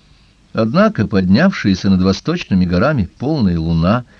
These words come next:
давала еще достаточно света, да и дорога была прямой и ровной. Пони резво бежал вперед, и по расчетам Фолка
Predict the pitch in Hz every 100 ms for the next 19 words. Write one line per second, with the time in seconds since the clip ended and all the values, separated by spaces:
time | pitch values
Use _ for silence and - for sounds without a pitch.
0 | _ - - 92 123 156 101 - 90 -
1 | 98 87 - 87 - 87 95 117 120 -
2 | - _ 95 98 98 107 175 214 185 190
3 | 190 190 185 - 131 143 135 87 85 87
4 | 90 - _ _ _ _ _ _ _ -
5 | _ _ _ _ _ _ - 110 110 107
6 | 101 104 95 98 95 92 101 98 - 107
7 | 95 104 117 117 - _ _ _ _ _
8 | _ _ _ _ _ _ _ - - 110
9 | 123 139 - 226 220 170 127 - 131 110
10 | 101 90 113 95